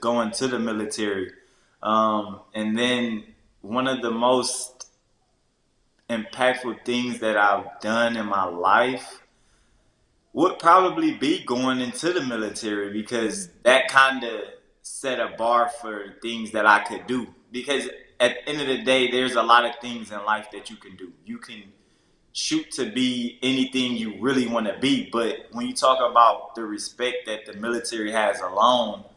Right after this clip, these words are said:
Speaker 2: Mm-hmm.
Speaker 1: United States of which we live in, is like, it's one of them things that you get honored for every day. You know, you, you,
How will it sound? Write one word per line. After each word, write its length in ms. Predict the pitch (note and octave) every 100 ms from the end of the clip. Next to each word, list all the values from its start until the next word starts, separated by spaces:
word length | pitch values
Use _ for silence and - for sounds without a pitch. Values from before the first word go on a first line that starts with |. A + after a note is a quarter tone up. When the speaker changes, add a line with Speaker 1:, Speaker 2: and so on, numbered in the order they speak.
| _ -
Speaker 2:
Mm-hmm. 480 | G3+ F#3 F3+ E3+ F3 - _ _ _
Speaker 1:
United 300 | A2+ G#2+ G2+
States 420 | - A#2 A#2 -
of 140 | G#2 F#2+
which 240 | A2 -
we 100 | G#2
live 300 | F#2 B2+ A#2+
in, 220 | A2 G#2
is 260 | G2+ G#2 G#2
like, 340 | A2 G#2 F#2+ - - _ _ _ _ _
it's 360 | B2 B2 - -
one 180 | A2+ B2+
of 60 | B2
them 120 | A#2
things 340 | B2+ B2+ A2+
that 240 | A2 G#2+ G#2 - - _ _
you 180 | A2 B2
get 220 | A#2+ A2
honored 340 | A2 B2 A#2
for 540 | A2 A#2 A#2 A#2 A2 - -
every 360 | A#2 A2+ A2 G#2+
day. 340 | A#2 A#2+ - - -
You 200 | G#2 G#2+
know, 160 | A2
you, 360 | A2 A#2+ A#2+ A#2+
you, 340 | - A2+ -